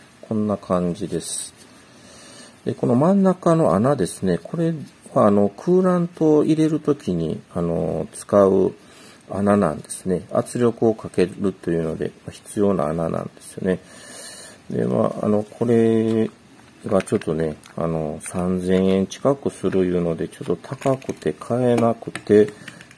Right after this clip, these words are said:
このスズキのね、これを買いました。で、これがですね、まあ、同じA型なんで、まあ、つくのは当然つくんですけども、つけた時にね、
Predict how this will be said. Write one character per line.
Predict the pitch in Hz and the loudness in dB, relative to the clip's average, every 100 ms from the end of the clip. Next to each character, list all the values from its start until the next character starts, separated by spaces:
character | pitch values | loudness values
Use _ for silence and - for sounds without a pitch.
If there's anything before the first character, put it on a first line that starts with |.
| - | -6
こ | 101 | -4
の | |
ス | 95 - 107 | -4 -4 -2
ズ | 104 | 0
キ | 104 113 | 0 2
の | 110 113 | 2 2
ね、 | 123 131 - - | 0 -2 -14 -10
こ | - | -2
れ | 110 | 2
を | 107 | 2
買 | - 101 101 | 0 -2 0
い | |
ま | 98 | -2
し | 95 - | -4 -4
た。 | 80 - - - - - - - - - - _ _ - - - - - - - - - - - - - | -4 -4 -10 -20 -20 -20 -20 -20 -20 -20 -20 _ _ -20 -20 -20 -20 -20 -20 -20 -16 -16 -16 -20 -14 -12
で、 | - | -12
こ | - - | -14 -12
れ | 156 156 | -8 -4
が | 151 131 | -2 0
で | 90 | -2
す | - 92 | -4 -4
ね、 | 90 87 80 76 110 - - - - - - - - - - - - - - - | 0 0 0 -4 -12 -20 -20 -20 -20 -20 -20 -20 -20 -20 -20 -20 -20 -20 -20 -4
ま | 98 | 0
あ、 | 101 | 4
同 | 110 107 | 4 2
じ | 120 | 2
A | 127 127 | 2 4
型 | 120 - 113 | 2 4 4
な | 90 | 4
ん | 82 78 | 2 2
で、 | 80 - - | 0 0 -6
ま | 92 | -8
あ、 | |
つ | - | -8
く | - 107 | 0 4
の | 92 | 4
は | 78 | 2
当 | 98 92 | 0 2
然 | 90 95 | 2 0
つ | - | -4
く | - 110 | 0 2
ん | 87 | 2
で | 85 | -2
す | - | -6
け | - 76 | -6 -6
ど | - | -4
も、 | 82 82 71 - - - - - | -2 -2 -4 -12 -20 -20 -20 -16
つ | - | -12
け | - 160 | -8 -2
た | 151 | 0
時 | - 95 - 87 | 0 0 -2 -4
に | 80 80 | -4 -2
ね、 | 85 76 | -4 -4